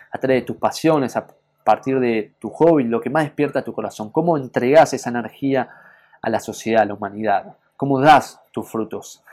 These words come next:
Sos auténtico, sos original y nadie lo puede saber más que vos. Por eso es importante que medites y en el silencio te encuentres con vos mismo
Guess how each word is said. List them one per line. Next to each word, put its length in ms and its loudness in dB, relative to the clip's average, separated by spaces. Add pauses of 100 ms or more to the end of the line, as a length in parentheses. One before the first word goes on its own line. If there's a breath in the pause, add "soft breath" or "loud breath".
(100)
Sos 180 -4
auténtico, 500 0
sos 220 -8
original 440 -2
y 60 -4
nadie 240 0
lo 120 -2
puede 140 -2
saber 200 -4
más 140 -6
que 100 -8
vos. 220 2
Por 100 -2
eso 160 -4
es 140 -8
importante 440 -4
que 120 -6
medites 500 -2
y 40 -6
en 60 -6
el 80 -6
silencio 400 -6
te 80 -6
encuentres 440 -6
con 80 -6
vos 180 -6
mismo 360 -6